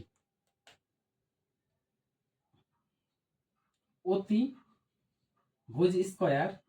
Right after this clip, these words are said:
equal to লম্ব স্কয়ার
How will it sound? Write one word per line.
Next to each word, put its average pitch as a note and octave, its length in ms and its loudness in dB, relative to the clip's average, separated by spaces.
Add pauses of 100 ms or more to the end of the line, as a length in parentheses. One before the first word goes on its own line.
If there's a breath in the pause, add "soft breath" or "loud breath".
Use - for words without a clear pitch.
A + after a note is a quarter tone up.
(180)
equal D#3+ 320 -2
to C3+ 80 -6 (1000)
লম্ব D#3 460 2 (1400)
স্কয়ার D#3+ 500 0